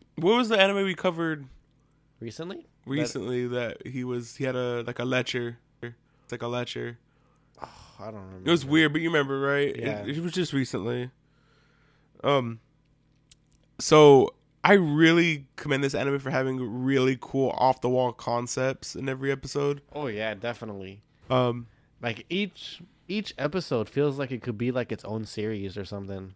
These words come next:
Speaker 1: Oh, like, I would love to see more of this concept expanded on. Or,
Speaker 2: Yeah.
Speaker 1: like, it gives a really good, s-,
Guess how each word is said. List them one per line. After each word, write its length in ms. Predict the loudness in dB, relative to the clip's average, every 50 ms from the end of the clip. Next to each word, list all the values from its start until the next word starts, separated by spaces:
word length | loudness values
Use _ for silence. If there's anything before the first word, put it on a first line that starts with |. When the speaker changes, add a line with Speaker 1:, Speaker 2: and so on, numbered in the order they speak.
| _ -4 2
Speaker 1:
Oh, 160 | 10 10 12
like, 220 | 12 12 6 6 6
I 80 | 6
would 160 | 6 6 6
love 240 | 8 8 8 8 8
to 80 | 4 -4
see 260 | -2 0 0 0 0
more 320 | 4 4 4 6 6 4
of 240 | 4 2 -4 -12 -18 -20 _ _ -20 -20 _ _ _ _ 2
this 320 | 6 6 6 6 4 0
concept 480 | 0 2 2 2 2 2 -2 -4 -6 -6
expanded 460 | -12 -6 -4 -2 -2 -2 -4 -4 -4
on. 280 | -4 -2 -4 -4 -6 -4
Or, 80 | -4
Speaker 2:
Yeah. 420 | -2 0 0 0 -2 -4 -6 -8 -10 -14 -20 -20 _ _ _ _ _ _ -10 4
Speaker 1:
like, 180 | 4 4 6 6
it 60 | 4
gives 180 | 2 2 6 6
a 80 | 6
really 340 | 6 6 6 6 6 6 4
good, 500 | 4 8 10 10 10 10 8 4 -12 -16 -18
s-, 580 | -20 -18 -14 -14 -12 -12 -12 -12 -12 -14 -16